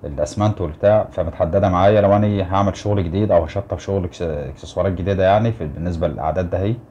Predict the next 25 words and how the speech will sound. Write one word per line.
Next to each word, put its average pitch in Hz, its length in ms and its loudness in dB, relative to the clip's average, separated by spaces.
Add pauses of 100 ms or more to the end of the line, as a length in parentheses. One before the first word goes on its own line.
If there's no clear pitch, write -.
(680)
آه، 90 380 4
بدي 120 320 6
علام 113 440 6
على 90 300 4
ال-، 80 760 -2
مكان 110 260 0
ال-، 85 220 -2
المسمار 104 520 4 (600)
من 80 120 -8
الفتحه 98 360 0
اللي 85 120 -2
احنا 95 100 -4
شايفينها، 120 500 2
وبعد 120 320 6
كده 117 260 2
بعلم 101 400 4
حوالين 95 380 2
القعده 104 480 2 (560)
من 87 100 -2
الخارج 120 540 6
عشان 110 300 2
لما 101 260 4
اجي 107 140 2
اخش - 380 -4
بالقعده 110 440 4